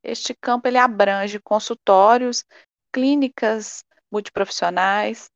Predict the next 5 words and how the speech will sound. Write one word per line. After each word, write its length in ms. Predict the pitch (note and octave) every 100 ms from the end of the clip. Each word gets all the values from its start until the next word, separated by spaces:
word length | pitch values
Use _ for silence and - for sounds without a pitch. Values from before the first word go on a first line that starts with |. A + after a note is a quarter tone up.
| _ _
hospitais, 1120 | - A#3+ - G3+ - F#3 F#3+ G3 G3+ G#3 - - _ _ _
e 100 | B3 -
até 260 | A#3+ -
mesmo 300 | B3 G#3+ A3
escolas, 1120 | A#3 - - A#3+ G#3+ G#3 A#3+ C4 C#4 C#4+ -